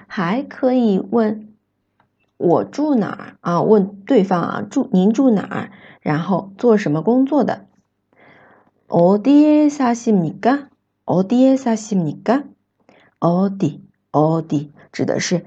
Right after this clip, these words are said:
哪里？“사십니까？”它的原型啊是“살다，살다”，加上表示尊敬的“시”变，所以它有一个日收音的脱落啊，“사십니까？”。那么我们，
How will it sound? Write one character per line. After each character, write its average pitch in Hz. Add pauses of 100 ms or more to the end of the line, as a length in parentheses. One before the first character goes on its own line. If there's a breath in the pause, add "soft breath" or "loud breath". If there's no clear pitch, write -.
哪 170
里 220 (520 soft breath)
？“사 339
십 320
니 220
까？” 294 (240 loud breath)
它 269
的 247
原 190
型 180
啊 165
是 185
“살 311
다， - (260)
살 285
다”， - (280 loud breath)
加 294
上 311
表 -
示 214
尊 320
敬 330
的 -
“시” - (240)
变， 170 (320)
所 -
以 175 (200 loud breath)
它 -
有 175
一 -
个 147 (500)
日 254
收 208
音 208
的 185
脱 247
落 247
啊 -
，“사 240
십 226
니 175
까？”。 254 (520)
那 185
么 175
我 151
们， 147